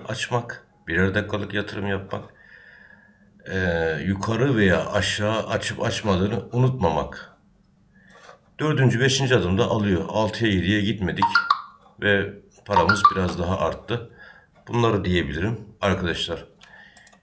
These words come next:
Bir şans verilebilir. Aşağıdaki, eee, size verdiğim link yüzde yüz bonus sağlar.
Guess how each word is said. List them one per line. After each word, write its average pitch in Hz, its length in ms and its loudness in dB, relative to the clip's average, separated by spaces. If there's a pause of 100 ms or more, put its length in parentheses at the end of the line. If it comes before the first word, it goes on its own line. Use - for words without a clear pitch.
(180)
Bir - 60 -8
şans 151 380 2
verilebilir. 156 560 4
Aşağıdaki, 131 960 2
eee, 101 800 2 (720)
size 117 280 -2
verdiğim 120 420 4
link 127 340 0
yüzde 104 260 -2
yüz 104 220 2
bonus 117 300 2
sağlar. 95 500 -2